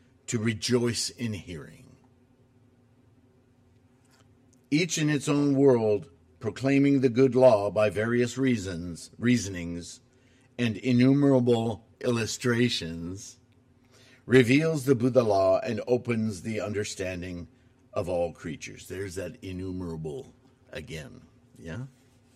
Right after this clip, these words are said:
If any have met with distress and are weary of age, disease, and death, for these they announce nirvana to bring to an end all distresses.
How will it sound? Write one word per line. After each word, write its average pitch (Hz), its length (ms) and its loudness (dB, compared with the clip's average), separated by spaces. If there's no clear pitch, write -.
If 131 300 0
any 196 280 0
have 131 220 0
met 107 380 -6
with 87 220 -12
distress - 840 -10
and 117 160 -2
are 113 140 2
weary 143 500 4
of 127 140 4
age, 123 460 0
disease, 110 580 -6
and 104 160 -6
death, 98 420 -8
for 127 160 2
these 151 460 -2
they 139 200 4
announce 131 460 -2
nirvana 107 580 -4
to 95 100 -14
bring 117 320 0
to 127 200 -2
an 123 80 2
end 110 420 -4
all 110 400 -2
distresses. 87 1080 -14